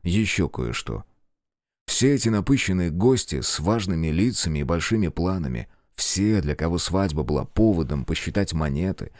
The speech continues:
или перебрать старые обиды, все, кто прячется в стенах храмов и просит своих богов о прощении и любви — но сами не способны простить и полюбить того, кто говорит на чужом языке.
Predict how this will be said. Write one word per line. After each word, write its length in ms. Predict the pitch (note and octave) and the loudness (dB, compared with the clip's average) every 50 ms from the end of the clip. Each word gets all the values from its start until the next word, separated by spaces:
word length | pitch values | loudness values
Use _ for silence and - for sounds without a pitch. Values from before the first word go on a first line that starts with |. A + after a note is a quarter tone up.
| - - - | -18 -6 2
или 260 | F#2 G#2+ G#2+ G2 F2+ | 4 4 4 4 2
перебрать 520 | - - F2+ F2+ F2+ D#2+ F#2+ A2 G#2 - | 2 2 2 2 2 2 2 0 0 -2
старые 440 | - - - F#2 F2 C#2+ D2+ C#2 B1+ | -4 -4 -2 -2 0 0 -2 -2 -2
обиды, 460 | A#1+ B1 C2+ F#2+ F#2+ D#2 B1+ A#1+ - - _ _ _ _ _ - | -4 -2 -2 -2 -2 -2 -4 -6 -8 -10 _ _ _ _ _ -8
все, 500 | - - - - - A2 A2+ G2+ D#2 - | -6 -4 -4 0 2 4 4 4 2 -2
кто 200 | - - D2+ C#2 | -4 -4 -4 -2
прячется 540 | - F#2 G2 F#2 - E2 D#2 - - B1 | 0 0 0 0 -2 -4 -6 -4 -6 -6
в 60 | A#1 - | -6 -6
стенах 460 | - - - F#2+ F2+ F#2+ F#2+ E2+ - | -6 -2 0 0 0 0 0 -2 -4
храмов 540 | - - - F#2+ F#2 E2+ C#2+ A#1 - - E2 | -6 -4 -2 -2 0 0 -2 -4 -4 -6 -6
и 40 | |
просит 380 | D2 - F2 G#2 F#2+ - E2+ C#2+ | -4 0 0 0 0 0 -2 -4
своих 340 | - - D#2 D#2+ F2 E2+ C#2 | -2 -2 0 0 0 -2 -2
богов 400 | B1+ C#2+ C#2 C#2+ F2 G2+ E2+ - | -2 -2 -2 0 0 -2 0 -2
о 60 | D2+ | -6
прощении 720 | - - C2 C#2 - - - - G2+ G2+ F2+ D2+ C2 B1 | -4 -4 -6 -6 -6 -4 -2 0 2 2 2 0 -2 -4
и 20 | A#1+ | -4
любви — 540 | B1+ C2+ A1+ A1+ C#2 D#2 G2 G2+ D#2 - - - _ _ _ _ _ - | -4 -6 -6 -4 -2 0 0 0 0 -2 -6 -14 _ _ _ _ _ -2
но 100 | F2+ G2 | 0 2
сами 280 | - - B2 A#2 A2 | 2 2 2 2 2
не 120 | G#2 G2+ G2+ | 2 2 2
способны 800 | F2+ - - F2 D#2 - - - A#2 G2+ E2 - A#1 A1+ G#1+ - - _ _ _ | 0 0 -2 -2 -2 -2 0 0 2 0 0 -2 -4 -8 -8 -10 -14 _ _ _
простить 540 | - - G2+ F#2+ - - - D3+ C#3+ - - | 0 0 0 0 0 -2 0 2 2 2 0
и 40 | D#2 | -4
полюбить 480 | - - D2 D#2+ D#2+ D#2+ A2 G2+ - | -4 -2 -2 -2 0 0 0 0 -2
того, 480 | - - C#2+ D2 D2 E2 G#2+ A2 F2+ - _ _ _ _ - | -4 -4 -2 -2 0 2 2 0 0 -2 _ _ _ _ -16
кто 220 | - - - F#2 | -12 -2 -2 -2
говорит 500 | D#2 C#2+ F2+ D#2 D#2 D#2 E2 F#2 F2 - | 0 0 0 0 0 0 0 -2 -2 -2
на 100 | D#2+ D2 | -6 -6
чужом 380 | - - D#2 D2 D2 D#2+ D2 C#2+ | -4 -4 -6 -4 -2 -2 -2 -2
языке. 600 | C2 B1+ C2 A#1+ - C2 - - C#2 A#1 G#1 - | -2 -4 -6 -6 -6 -8 -8 -8 -8 -8 -10 -10